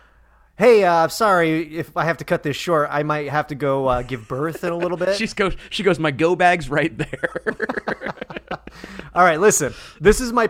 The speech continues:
Speaker 1: my plan, okay? If my water breaks, then I need you to call my mom and then call the midwife, and then I need you to, uh, drive me to this hospital.
Speaker 2: And for citizenship purposes, you're the father.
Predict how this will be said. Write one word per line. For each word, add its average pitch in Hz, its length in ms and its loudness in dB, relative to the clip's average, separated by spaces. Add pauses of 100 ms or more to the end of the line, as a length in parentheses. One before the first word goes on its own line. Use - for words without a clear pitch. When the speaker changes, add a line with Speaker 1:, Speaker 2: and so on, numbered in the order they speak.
Speaker 1:
my 185 280 -2
plan, 147 520 -4
okay? 151 420 -4
If 151 100 -2
my 156 140 -2
water 214 300 4
breaks, 208 540 -4
then 147 500 -4
I 143 120 -6
need 151 180 -6
you 147 100 -6
to 135 60 -8
call 156 360 -2
my 226 160 -2
mom 135 480 -4
and 135 140 -12
then 135 120 -14
call 147 340 -4
the 208 100 -8
midwife, 123 680 -6
and 135 140 -12
then 131 240 -10
I 127 100 -14
need 139 220 -8
you 135 180 -8
to, 123 560 -12 (280)
uh, 107 140 -16
drive 131 400 -8
me 139 140 -12
to 127 140 -16
this 117 180 -14
hospital. - 500 -14
Speaker 2:
And 175 180 -2
for 143 120 -6
citizenship 190 720 -4
purposes, 180 500 -2
you're 139 200 -4
the 143 100 -8
father. 107 380 -6